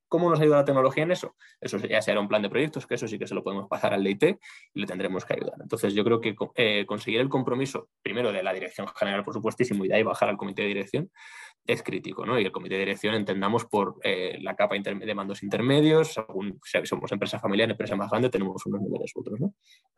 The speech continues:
Em, yo creo que ese es el primero. Lo segundo es intentar abordarlo desde una perspectiva lo más global posible, porque la transformación digital lo que nos pasa muchas veces es que,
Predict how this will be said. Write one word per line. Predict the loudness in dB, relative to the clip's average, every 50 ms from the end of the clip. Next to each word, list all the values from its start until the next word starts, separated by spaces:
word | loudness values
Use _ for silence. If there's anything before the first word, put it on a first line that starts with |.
| _ _ _ _ _
Em, | 6 8 8 8 8 8 6 4 0 -2 -2 -4 -4 -2
yo | 2 4 4
creo | 4 4
que | 4
ese | 2 2
es | 0
el | -2 -2
primero. | -2 -2 -2 0 0 0 -2 -2
Lo | 0 0 0 0
segundo | 0 -2 0 0 0 0 0 0 0 0 0 -2 -4 _ _ _ _ _ _ _ _ _ _ _ _ _ _ _ _ _ _ _ _ -2
es | 0 0 -2 -4 -10 -18 _ _ _ _
intentar | 0 2 2 2 2 0 0 0 0 0
abordarlo | 2 2 2 2 2 2 0 0 0 -2 -2 -2 -4 -4 -6 -12 _ _ _ _ _ _ _ _ _ _ _ -12
desde | -6 -4 -4 -2 -2
una | -2 -2 -2
perspectiva | -4 -4 -6 -4 0 0 2 2
lo | 2 2
más | 0 -2 -2
global | -2 0 0 0 0 -2
posible, | -4 -8 -6 -6 -4 -4
porque | -6 -6 -6 -8
la | -8
transformación | -8 -10 -10 -8 -8 -6 -4 -2 -2
digital | 0 2 2 4 6 6
lo | 6 4
que | 2
nos | -2 -2
pasa | -2 -2 0 2
muchas | 0 2 2 4 4
veces | 4 4 4 4 4 4
es | 2 2 2
que, | 0 -2 -2 -2 -4